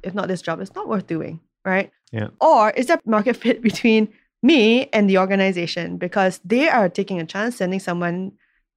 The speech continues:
Speaker 1: in a different time zone to achieve an objective they have no idea how to achieve. Is there still the trust? Is there still that sense that both of us are willing to work together? And every six months, I ask myself that,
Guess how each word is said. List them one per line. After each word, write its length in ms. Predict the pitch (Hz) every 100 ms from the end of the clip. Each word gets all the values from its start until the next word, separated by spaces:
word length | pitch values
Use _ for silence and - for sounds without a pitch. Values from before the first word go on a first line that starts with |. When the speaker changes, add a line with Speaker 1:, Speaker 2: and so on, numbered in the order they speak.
| -
Speaker 1:
in 120 | 185
a 80 | 160 -
different 360 | 190 220 302 294
time 220 | 269 262
zone 400 | 240 262 269 247
to 280 | - 202 175 -
achieve 320 | 175 247 240
an 80 | 185
objective 440 | 175 170 - 220
they 60 | 170
have 120 | 160
no 140 | 208 233
idea 180 | 220
how 140 | 208 208
to 80 | 190
achieve. 520 | 170 - 208 208 202 _ - - - _ _ _ _ _ -
Is 160 | 214
there 140 | 277 285
still 160 | 339
the 100 | 320
trust? 440 | - 403 214 - -
Is 120 | 226
there 160 | 254 254
still 380 | - 285 277 277
that 200 | 208 190
sense 240 | 220 214 214
that 160 | 175
both 220 | 220 233
of 160 | 202 180
us 280 | 180 170 -
are 140 | 185 180
willing 260 | 185 190
to 100 | 190
work 140 | 185 -
together? 420 | 190 95 - - _ - _ _
And 100 | 214 233
every 200 | 277 339
six 240 | - -
months, 200 | 185 170
I 60 | 170
ask 240 | 180 -
myself 340 | 196 - - 254
that, 280 | 208 -